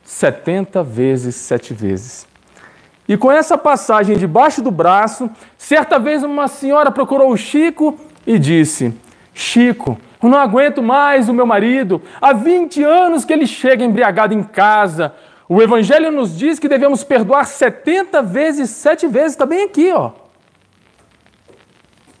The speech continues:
Eu fiz as contas direitinho. Setenta vezes sete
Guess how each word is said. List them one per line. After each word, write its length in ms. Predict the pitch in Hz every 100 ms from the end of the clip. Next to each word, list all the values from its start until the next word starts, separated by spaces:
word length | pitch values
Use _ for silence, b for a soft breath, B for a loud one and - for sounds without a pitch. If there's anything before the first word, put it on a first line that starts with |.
| _ b b b
Eu 60 | 180
fiz 220 | - 233
as 120 | 254
contas 320 | 262 262 240
direitinho. 680 | 190 330 320 - 147 113 104 - - B B B
Setenta 720 | - - 233 233 285 339 320 202
vezes 440 | 156 180 151 135
sete 760 | - - 185 160 - - 110